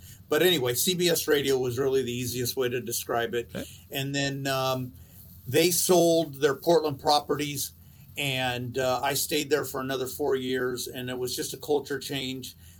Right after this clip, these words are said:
Speaker 1: I also went through a family tragedy. Um, you know, I lost my stepson, and, um, you know, that was just a, a burden on my family that was overwhelming.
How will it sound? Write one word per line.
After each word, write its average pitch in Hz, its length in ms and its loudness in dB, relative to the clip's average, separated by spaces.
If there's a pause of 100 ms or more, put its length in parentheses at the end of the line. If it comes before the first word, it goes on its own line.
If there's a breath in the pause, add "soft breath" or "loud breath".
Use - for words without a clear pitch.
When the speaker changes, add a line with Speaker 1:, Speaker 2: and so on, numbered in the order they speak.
Speaker 1:
I 135 100 4
also 151 240 2
went 143 220 -4
through 139 160 0
a - 20 -8
family 135 380 -2
tragedy. 127 680 -2 (600 loud breath)
Um, 113 560 -4
you 135 80 -6
know, 127 100 -2
I 123 80 2
lost 131 340 4
my 131 120 -2
stepson, 127 800 -4 (420 loud breath)
and, 117 520 -4
um, 110 580 -4
you 139 120 -6
know, 123 140 -2
that 139 280 2
was 131 220 -2
just 139 320 -4
a, 110 400 -4
a 120 80 -4
burden 135 400 -2
on 123 140 -2
my 117 140 -2
family 123 600 -4
that 113 460 -2 (380 soft breath)
was 131 260 0
overwhelming. 127 800 0